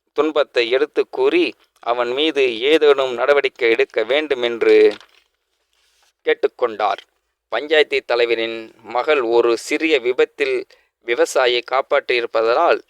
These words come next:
பஞ்சாயத்து தலைவருக்கு விவசாயி மீது பெரும் மதிப்பு உண்டு. விவசாயிக்கும் வேட்டைக்காரனுக்கும் இடையே உள்ள பிணைக்கை பற்றி விசாரித்து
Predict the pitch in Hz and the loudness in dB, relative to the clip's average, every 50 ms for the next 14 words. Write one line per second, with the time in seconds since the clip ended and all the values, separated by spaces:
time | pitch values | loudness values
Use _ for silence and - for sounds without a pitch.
0 | - _ _ _ _ _ - - 123 139 165 170 165 156 151 - 139 127 - 117 | -20 _ _ _ _ _ -6 -6 -6 -4 -2 0 0 0 2 0 -2 -2 -2 0
1 | 117 120 120 120 113 110 _ - 120 113 110 107 - - _ - 104 120 131 151 | 0 0 2 0 0 -2 _ -6 -8 -8 -8 -8 -12 -18 _ -6 -4 0 0 0
2 | 156 - 151 139 127 120 113 117 117 117 113 107 _ - - 131 135 143 143 127 | 0 0 0 -2 -2 -2 -6 -8 -8 -8 -8 -10 _ -2 -2 -2 -2 -2 -6 -6
3 | 113 110 104 110 117 127 139 139 - - 117 107 113 113 110 101 101 98 - _ | -8 -14 -8 -4 -4 -4 -4 -6 -6 -6 -4 -4 -4 -6 -6 -8 -10 -10 -12 _
4 | _ _ _ _ _ _ _ 101 110 123 139 160 156 - 151 143 139 135 - _ | _ _ _ _ _ _ _ -6 -4 0 0 0 0 2 0 0 0 -2 -6 _
5 | - 202 202 160 113 101 104 120 139 156 - - 160 - - 139 131 123 120 117 | -12 -10 -10 -10 -12 -10 -4 -4 -4 -4 -2 -4 -6 -4 -4 -4 -4 -2 -2 -4
6 | 117 113 _ _ - 117 113 113 110 104 104 107 107 120 135 160 165 151 143 139 | -6 -10 _ _ -10 -10 -10 -10 -16 -18 _ -14 -12 -6 -4 -4 -2 0 0 0
7 | 131 110 117 120 117 117 113 110 110 - _ _ _ _ _ _ _ _ - - | 0 -2 -4 -4 -2 0 0 0 0 -4 _ _ _ _ _ _ _ _ -10 -6
8 | 139 165 170 - - 147 135 - - 113 - _ - 123 117 113 107 101 _ _ | -4 -4 -4 -2 -2 -4 -4 -2 -4 -4 -4 _ -6 -4 -4 -4 -6 -8 _ _
9 | - 117 123 - - 147 143 139 131 123 _ - 185 | -6 -6 -6 -2 0 0 0 0 0 -2 _ 0 2